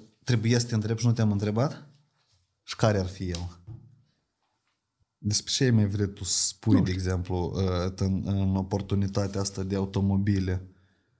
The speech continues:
Speaker 1: Eu e că înțeleg, e, eu puțin, puțin înțeleg. Mie mi-a fost foarte utilă discuția asta cu automobile, că eu puțin le cunosc.
Speaker 2: Nu, vezi că noi mai puțin discutăm despre automobile, discutăm despre totuși vânzări și marketing.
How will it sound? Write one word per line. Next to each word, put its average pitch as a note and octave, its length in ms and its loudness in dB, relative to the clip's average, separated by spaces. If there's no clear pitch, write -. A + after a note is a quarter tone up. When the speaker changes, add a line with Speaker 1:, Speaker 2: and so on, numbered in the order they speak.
Speaker 1:
Eu D#3+ 300 4
e F#3 60 4
că F3+ 140 0
înțeleg, C#3+ 640 2
e, A2+ 580 4
eu B2 140 4
puțin, A#2+ 560 4
puțin D#3 320 0
înțeleg. G2+ 440 4
Mie A2 220 6
mi-a C#3+ 120 4
fost D3 260 0
foarte C#3 300 0
utilă G#2 220 2
discuția - 520 -4
asta F#2 300 -2
cu - 280 -8
automobile, F#2+ 640 2
că - 100 -4
eu C#3 360 2
puțin - 260 -2
le E2 60 -2
cunosc. - 380 -6
Speaker 2:
Nu, C#3 80 6
vezi C#3+ 200 0
că - 120 -6
noi C#3 140 0
mai D3 100 4
puțin C#3+ 180 2
discutăm B2 260 2
despre - 220 0
automobile, A2+ 540 4
discutăm G2+ 380 0
despre G#2 300 -2
totuși - 400 -2
vânzări G#2+ 300 4
și - 80 -12
marketing. - 360 -2